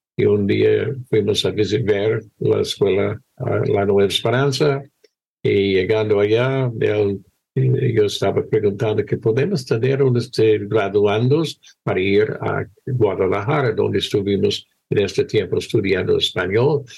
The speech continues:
pensando en levantar una iglesia. Y él dijo, usted está preguntando cuántos estudiantes quiere, pues puede tener todos,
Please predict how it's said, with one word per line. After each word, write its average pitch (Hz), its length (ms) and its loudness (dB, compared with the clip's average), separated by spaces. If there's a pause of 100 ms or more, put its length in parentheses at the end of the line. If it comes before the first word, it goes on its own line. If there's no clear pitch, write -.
(580)
pensando 95 640 -2
en 95 180 0
levantar 90 540 -2
una 95 180 0
iglesia. 113 640 0 (560)
Y 95 420 2
él - 680 -2
dijo, 104 480 2 (500)
usted 104 280 2
está 101 280 -2
preguntando 110 600 -2
cuántos 120 380 -2
estudiantes 120 760 -2
quiere, 147 420 -2 (400)
pues - 160 -2
puede 104 280 0
tener 107 380 0
todos, - 540 -2